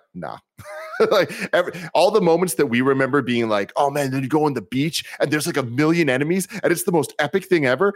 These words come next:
And then we play it, it's like, there's, like, five dudes. <laughs> You're just like, this giant empty beach. It's just like, "Yeah, I swear it was cool. It was, I promise you." But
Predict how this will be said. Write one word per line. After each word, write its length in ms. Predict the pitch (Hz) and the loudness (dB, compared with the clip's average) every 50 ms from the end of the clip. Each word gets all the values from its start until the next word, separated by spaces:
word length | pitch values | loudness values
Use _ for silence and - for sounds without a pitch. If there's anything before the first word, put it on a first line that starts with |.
| 226 208 151 | -4 -8 -2
And 120 | - 117 | 0 0
then 80 | 123 123 | 2 2
we 100 | 120 123 | 2 0
play 220 | - - 120 117 | 2 2 2 4
it, 80 | 110 98 | 4 2
it's 160 | 101 95 - | 0 0 0
like, 200 | 113 104 98 95 _ _ _ | 2 2 2 0 _ _ _
there's, 140 | - 107 101 | -4 0 0
like, 140 | 120 107 - - - | 0 -2 -2 -4 -4
five 280 | 101 82 82 90 87 _ | -2 -2 -2 -4 -6 _
dudes. 360 | - 62 65 78 180 - - - - - - 605 659 | -14 -14 -12 -12 -12 -14 -14 -16 -18 -18 -12 -10 -8
<laughs> 180 | - - - - 208 202 | -8 -6 -2 -2 0 0
You're 80 | 202 - | 0 -2
just 280 | - 175 175 185 147 | -2 0 -2 -2 2
like, 140 | - 175 160 - 254 - 208 - | 2 0 0 -2 -8 -12 -12 -10
this 260 | - 147 143 147 131 | -6 -2 -2 -2 -2
giant 480 | - - - - 127 107 110 113 117 - _ - | -2 -2 0 0 2 2 2 0 -2 -2 _ -4
empty 340 | 113 110 98 - 120 117 104 | -4 -4 -4 -4 -6 -6 -4
beach. 280 | 87 107 110 101 - | -4 -4 -6 -6 -6
It's 200 | - 107 - - | -6 -6 -6 -6
just 160 | - 113 - | -8 -6 -2
like, 180 | - 113 110 107 - - _ _ _ _ _ - | 0 0 0 0 -4 -14 _ _ _ _ _ -12
"Yeah, 180 | - 147 147 | -10 -8 -6
I 60 | 143 | -6
swear 320 | 131 - - 131 127 127 127 | -6 -6 -2 0 2 2 2
it 60 | 120 | 0
was 120 | 107 101 | -2 -4
cool. 480 | - - - 120 113 107 104 101 101 _ - | -4 0 2 4 4 4 2 0 -4 _ -6
It 100 | 117 117 | -6 -4
was, 240 | - 113 117 110 98 | -2 -2 -2 -2 -2
I 60 | 101 | -6
promise 480 | 104 - 131 117 117 104 107 101 - - | -6 -2 0 0 0 0 -2 -6 -6 -6
you." 180 | 90 87 87 87 _ _ _ _ _ _ _ _ | -6 -6 -6 -8 _ _ _ _ _ _ _ _
But 260 | - 104 101 98 - | 0 2 2 2 0